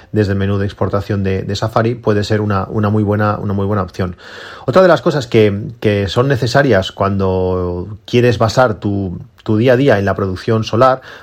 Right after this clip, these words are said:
en cuánto poner las lavadoras, en cuánto poner, en cuánto poner el horno, en cuándo cocinar, eh, todas estas cosas son cosas que, que podemos hacer, pues bueno, eh,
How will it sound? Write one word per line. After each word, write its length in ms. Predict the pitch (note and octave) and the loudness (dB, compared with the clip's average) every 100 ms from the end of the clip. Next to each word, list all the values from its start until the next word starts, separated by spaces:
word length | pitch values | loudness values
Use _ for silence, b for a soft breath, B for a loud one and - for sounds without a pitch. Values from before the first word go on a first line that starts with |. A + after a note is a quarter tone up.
| - | -8
en 180 | F#2+ F#2 | -6 -2
cuánto 240 | G#2 G2+ | -2 0
poner 160 | G#2+ G2 | -2 -2
las 160 | F2+ | -2
lavadoras, 480 | F2+ G2+ C#3 C3 A#2 | -2 0 2 2 0
en 80 | G2+ | -2
cuánto 260 | G2 G2+ F#2 | -2 -2 -2
poner, 320 | G2 G2 G#2 | -2 0 0
en 100 | G#2 | 0
cuánto 240 | G#2+ A2 | 0 0
poner 200 | G2+ G2+ | 0 0
el 100 | G#2+ | 2
horno, 340 | C#3 C3+ A#2+ A2+ | 2 2 0 0
en 80 | |
cuándo 360 | G#2 G#2+ A2 G#2+ | 0 0 0 2
cocinar, 540 | A2+ G#2+ A#2 C3+ F#3 - | 0 0 2 2 0 -8
eh, 100 | G2+ | -8
todas 180 | - G#2+ | -6 -4
estas 180 | G#2 - | -6 -4
cosas 180 | B2 | -2
son 200 | G#2+ G#2 B B B | -2 -4 B B B
cosas 220 | A#2 A#2 | 0 0
que, 260 | - G#2 F#2+ | 0 -4 -2
que 180 | G#2 F#2+ | -6 -2
podemos 300 | G#2 A2 G#2+ | -2 0 -2
hacer, 300 | G2+ A#2+ A2+ B - | 2 0 0 B -4
pues 160 | G#2 F#2 | -2 0
bueno, 240 | A#2 D#3+ | -2 -2
eh, 480 | - G#2 G2 G2 F#2+ | -4 -2 -2 -2 -4